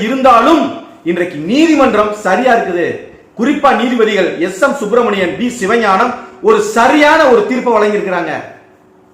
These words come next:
நான்காம் தேதி எங்களுக்கு வந்து இந்த அறிக்கையை நீங்க தாக்கல் செய்யணும். ஆனா நடவடிக்கைக்கு போன காவல்துறை, இந்த தமிழ்நாடு அரசு அந்த வேலையை சரியா செஞ்சு நீதிமன்றத்துல கொடுக்குமா?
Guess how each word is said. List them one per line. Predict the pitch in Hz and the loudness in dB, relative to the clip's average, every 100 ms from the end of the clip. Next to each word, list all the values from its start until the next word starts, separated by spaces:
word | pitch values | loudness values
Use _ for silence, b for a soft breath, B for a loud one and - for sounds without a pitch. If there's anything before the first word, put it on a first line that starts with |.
| _ _ _ _ _ _ _ - | _ _ _ _ _ _ _ -14
நான்காம் | 135 190 294 285 262 240 | -2 2 2 4 2 4
தேதி | 262 277 311 | 4 4 4
எங்களுக்கு | 247 233 233 | 2 2 0
வந்து | 233 311 269 - 202 | -2 -2 -4 -6 -4
இந்த | 214 | 2
அறிக்கையை | 185 277 302 277 | 2 2 0 -2
நீங்க | 240 208 208 | 0 0 0
தாக்கல் | 262 277 285 | 0 2 0
செய்யணும். | 233 214 180 143 156 | 2 2 0 0 0
ஆனா | 156 185 262 - - - - | 2 4 4 2 -4 -12 -12
நடவடிக்கைக்கு | 117 160 277 277 269 262 185 - | -4 2 4 4 4 -2 -6 -4
போன | 190 175 185 | -4 0 2
காவல்துறை, | 233 247 - 175 240 - - - | 2 2 2 2 2 0 -8 -4
இந்த | 190 175 | -2 0
தமிழ்நாடு | 180 277 285 254 175 165 | 0 2 4 4 4 4
அரசு | 285 - 320 339 - - | 2 2 2 2 2 -4
அந்த | 185 208 | -4 0
வேலையை | 196 220 233 | 2 2 2
சரியா | 208 202 262 262 | 2 2 2 2
செஞ்சு | 202 196 294 220 - - | 0 -2 -2 -4 -8 -6
நீதிமன்றத்துல | 240 262 214 190 202 220 | -2 0 0 0 -2 -4
கொடுக்குமா? | 175 156 143 156 | -4 -4 -2 -2